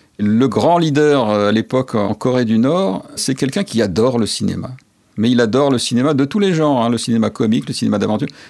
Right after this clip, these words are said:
mais surtout, surtout le cinéma de monstres, comme les Japonais. Il veut relever le niveau du cinéma nord-coréen qui est quand même assez bas, même, euh, en film de monstres, avec des moyens limités, des ambitions démesurées. Et pour ça, il a eu l'idée de kidnapper des gens compétents.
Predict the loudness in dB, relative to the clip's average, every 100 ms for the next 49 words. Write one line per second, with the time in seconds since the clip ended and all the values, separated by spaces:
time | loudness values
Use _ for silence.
0 | _ -2 0 0 -4 -4 -4 -4 -4 -2
1 | -2 0 0 2 2 2 0 -4 -10 -18
2 | _ -6 -2 0 0 0 0 0 -4 -8
3 | -4 -2 0 0 2 0 0 -2 0 0
4 | 2 2 2 0 2 2 0 0 0 2
5 | 0 0 0 0 0 -2 -2 0 0 -2
6 | -2 0 -2 -4 -10 -20 -10 -2 2 2
7 | 2 2 2 0 0 -2 -2 -2 -2 -2
8 | 0 0 -2 -6 -12 -18 _ -12 -2 0
9 | 2 2 2 2 2 2 2 2 0 -2
10 | 0 0 0 0 -2 -2 -2 -2 -2 -2
11 | -2 -2 -2 -2 -6 -12 _ -6 -4 -2
12 | -2 0 0 0 -4 -2 2 4 4 2
13 | 2 0 -2 -2 0 0 0 0 0 -2
14 | -2 -2 -2 -4